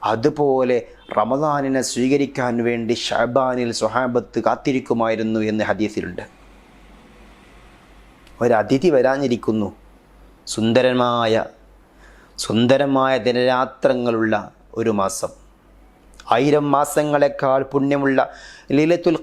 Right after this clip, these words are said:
ഖദർ എന്ന് പറയുന്ന പവിത്രമായ രാത്രിയെ ഒരുമിച്ച് കൂട്ടിയ മാസം, ആ മാസത്തിലേക്ക് നമ്മൾ അടുക്കുമ്പോൾ നമ്മൾ നമ്മുടെ മനുഷ്യൻ, നമ്മൾ നമ്മുടെ ശരീരത്തിലുള്ള മുഴുവൻ അഷണ്ഡതകളും നീക്കം ചെയ്ത്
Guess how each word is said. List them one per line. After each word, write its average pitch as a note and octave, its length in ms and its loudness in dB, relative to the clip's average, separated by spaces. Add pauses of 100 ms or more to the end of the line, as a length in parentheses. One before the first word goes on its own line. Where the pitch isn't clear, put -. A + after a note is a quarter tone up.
ഖദർ D#3+ 200 0
എന്ന് D#3+ 180 -2
പറയുന്ന D#3+ 380 0
പവിത്രമായ D#3 920 -2
രാത്രിയെ D#3+ 560 -2
ഒരുമിച്ച് D3+ 420 -2
കൂട്ടിയ B2+ 340 -2
മാസം, G#2 380 -4 (520)
ആ B2+ 160 2
മാസത്തിലേക്ക് C#3 720 0
നമ്മൾ C3+ 220 0
അടുക്കുമ്പോൾ A#2 680 0 (340)
നമ്മൾ F#3 300 -2
നമ്മുടെ E3 260 0
മനുഷ്യൻ, C#3+ 680 -2
നമ്മൾ D#3 380 0
നമ്മുടെ D3 260 2
ശരീരത്തിലുള്ള C3+ 760 0
മുഴുവൻ B2+ 460 0
അഷണ്ഡതകളും B2+ 680 0
നീക്കം A2+ 320 -4
ചെയ്ത് G#2 320 -2